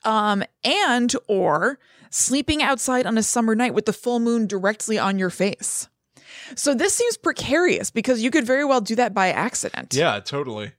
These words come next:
Speaker 1: You know, like, at least drinking a beer and reciting an incantation is very deliberate. But what if you're, like, an outside campy person and you just enjoy basking in the full moon and you've accidentally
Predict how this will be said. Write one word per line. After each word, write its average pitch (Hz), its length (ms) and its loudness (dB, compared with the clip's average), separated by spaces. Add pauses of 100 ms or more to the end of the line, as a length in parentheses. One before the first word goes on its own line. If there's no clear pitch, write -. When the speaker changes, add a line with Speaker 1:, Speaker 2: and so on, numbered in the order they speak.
Speaker 1:
You 214 140 0
know, 214 180 2
like, 262 160 0
at 240 80 4
least 240 400 -4
drinking 233 320 0
a 220 40 2
beer 202 180 2
and 196 60 2
reciting 190 280 2
an 160 60 -6
incantation 190 640 -2
is 175 100 -4
very 180 220 0
deliberate. 180 640 0 (280)
But - 160 2
what 247 140 4
if 294 140 -4
you're, 294 80 0
like, 277 160 0
an 233 100 0
outside 226 480 2
campy 214 400 -4
person 135 560 -4
and 190 220 0
you 190 60 -2
just 190 220 -2
enjoy 196 420 0
basking 180 440 0
in 180 80 -4
the 170 80 -4
full 180 220 -2
moon 180 460 2
and 180 520 0
you've 180 220 -2
accidentally 190 1000 0